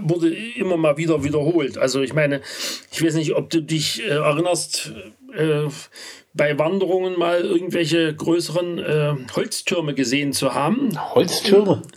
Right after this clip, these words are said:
Speaker 1: Ja, so, ich weiß nicht, ob es sowas im Westen gab. Äh, in der, in der D D R kann ich mich erinnern, dass es an einigen Stellen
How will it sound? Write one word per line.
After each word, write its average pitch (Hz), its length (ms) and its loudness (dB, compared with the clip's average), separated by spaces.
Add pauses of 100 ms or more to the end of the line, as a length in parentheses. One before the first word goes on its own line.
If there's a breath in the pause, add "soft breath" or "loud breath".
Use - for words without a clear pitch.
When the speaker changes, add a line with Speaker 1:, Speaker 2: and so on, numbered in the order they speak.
(420 loud breath)
Speaker 1:
Ja, 160 260 0
so, 190 160 -2
ich - 160 -2
weiß 208 100 -2
nicht, 202 140 0
ob 185 80 0
es - 80 -4
sowas 185 240 0
im 170 100 -4
Westen 190 360 -4
gab. 185 260 -2
Äh, 180 440 0
in 180 260 -2
der, 175 100 0
in 208 240 -4
der 175 240 0
D 185 140 -4
D 175 80 0
R 202 160 2
kann 233 200 -4
ich 214 120 0
mich 196 100 0
erinnern, 190 340 0
dass 202 140 -2
es 185 260 -4
an 156 120 0
einigen 214 400 0
Stellen 208 480 -2